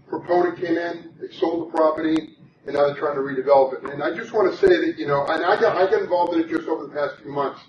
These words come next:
And the more and more I looked into this, the more and more concerned I was. And the more and more information I found, the more concerning it was to me, and I felt it was important to bring it to the people of Woburn so they can understand really what it is. You know, lots of times you don't know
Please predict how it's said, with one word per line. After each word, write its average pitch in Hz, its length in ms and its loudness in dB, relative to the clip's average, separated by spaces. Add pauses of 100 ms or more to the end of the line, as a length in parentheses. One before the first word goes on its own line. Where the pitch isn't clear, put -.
(680)
And 151 120 -8
the 151 40 -2
more 170 260 8
and 214 80 2
more 196 180 8
I 180 40 2
looked 165 220 0
into 160 160 0
this, 131 260 0 (800)
the 151 80 0
more 160 140 2
and 160 80 2
more 147 180 4
concerned 151 400 -4
I 120 60 0
was. 117 240 -8 (920)
And 147 140 0
the 160 40 0
more 175 120 4
and 190 80 4
more 190 240 8
information 180 420 -2
I 147 60 -2
found, 139 500 -6 (420)
the 156 60 -4
more 160 200 2
concerning 175 480 2
it - 20 -4
was 160 260 2
to 151 60 -14
me, 151 540 2 (380)
and 147 100 -2
I 151 100 -2
felt 175 200 2
it 160 120 -4
was 156 100 -4
important 165 360 -2
to 135 80 -6
bring 151 180 -2
it 151 140 -8
to 147 80 -10
the 135 100 -10
people 139 320 -10
of 139 60 -10
Woburn 165 360 0
so 156 100 -4
they 180 140 4
can 202 160 -2
understand 151 480 -4
really 147 320 -2 (420)
what 135 180 4
it 135 140 -2
is. - 260 -12 (200)
You 143 60 -10
know, 135 100 0
lots 151 240 2
of - 120 -18
times 160 340 -2
you 160 60 -8
don't 160 200 -4
know 165 440 2